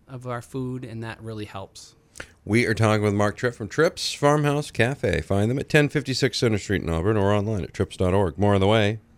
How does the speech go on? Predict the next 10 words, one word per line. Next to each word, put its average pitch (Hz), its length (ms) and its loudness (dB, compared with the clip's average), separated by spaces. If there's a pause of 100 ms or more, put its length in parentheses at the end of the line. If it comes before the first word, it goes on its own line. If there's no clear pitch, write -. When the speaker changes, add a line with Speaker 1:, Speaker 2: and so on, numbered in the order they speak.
(100)
Speaker 2:
Maine's 139 220 0
Big 127 160 -4
Z. 123 200 -2 (3000)
Better 123 200 4
variety, 98 440 4
always 101 280 4
online, 95 320 2
mains 90 260 2
big 87 240 -2
z 85 300 -2